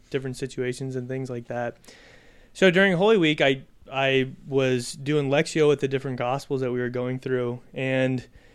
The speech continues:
I hadn't really planned on it necessarily, but I think it was the reading on Tuesday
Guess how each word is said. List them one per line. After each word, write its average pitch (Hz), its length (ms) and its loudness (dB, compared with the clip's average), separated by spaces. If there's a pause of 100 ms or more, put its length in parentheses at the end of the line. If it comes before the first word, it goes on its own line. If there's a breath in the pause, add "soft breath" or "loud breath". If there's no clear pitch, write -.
(160)
I 139 100 0
hadn't 233 200 4
really 180 140 2
planned 170 360 -2
on 202 140 2
it 185 40 -2
necessarily, 160 760 -6 (320)
but 143 480 0 (460)
I 147 60 -4
think 214 200 0
it 233 40 0
was 185 180 0
the 151 200 4
reading 190 320 -2
on 123 160 -2
Tuesday 131 680 -4